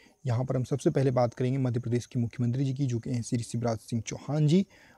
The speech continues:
और ये इन पर जो विभाग आवंटित है, वो है अभी सामान्य प्रशासन, नर्मदा घाटी विकास,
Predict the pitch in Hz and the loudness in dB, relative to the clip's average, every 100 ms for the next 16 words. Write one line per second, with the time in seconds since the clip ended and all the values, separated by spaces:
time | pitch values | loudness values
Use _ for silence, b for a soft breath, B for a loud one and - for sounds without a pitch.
0 | - 113 120 143 160 147 131 139 131 117 | 0 2 6 6 6 4 2 4 4 2
1 | 113 143 151 139 131 135 151 139 135 123 | 4 6 8 6 4 0 0 0 0 0
2 | 120 - 113 120 127 - - 131 156 160 | -2 -2 0 2 0 -2 -4 -2 -2 -4
3 | b b b - 120 117 127 135 127 135 | b b b -2 2 4 4 2 2 2
4 | 131 127 143 160 - | 2 4 2 2 -2